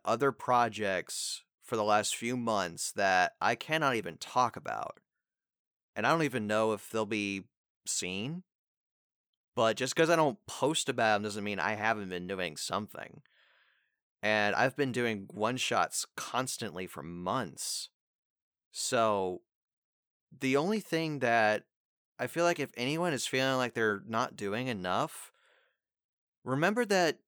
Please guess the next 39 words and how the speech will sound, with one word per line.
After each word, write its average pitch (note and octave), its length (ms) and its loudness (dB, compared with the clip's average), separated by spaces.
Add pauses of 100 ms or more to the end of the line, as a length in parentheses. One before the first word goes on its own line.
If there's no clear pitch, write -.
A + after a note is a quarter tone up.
(140)
what D#3+ 160 0
you're F3+ 100 0
doing E3+ 240 0
right C#3 220 2
now A#2+ 380 2
or D3 100 0
what B2+ 160 -2
you're B2 60 -8
doing A#2+ 240 -2
currently, E3 800 -4 (880)
it's - 160 -2
still C4 220 2
something. - 800 -4 (300)
Even G3+ 200 0
if B3 100 -2
it's A3+ 120 0
just - 160 -4
a C3+ 60 -4
little B2+ 260 -2
thing. - 440 -14 (240)
Even F3 180 -2
if G#3+ 100 -2
it's G3+ 120 0
just, - 420 -2 (760)
like, D3 140 -6
you, E3+ 180 -2
you D3 140 -4
worked F3+ 200 0
on E3+ 100 0
something D3+ 260 -2
for C3 120 -8
ten A2+ 300 -4
minutes. - 540 -10 (420)
You A3 140 -2
at A3 100 0
least B3 300 -6 (160)
did A#2+ 200 -2
something. - 680 -8 (840)
And C3+ 420 2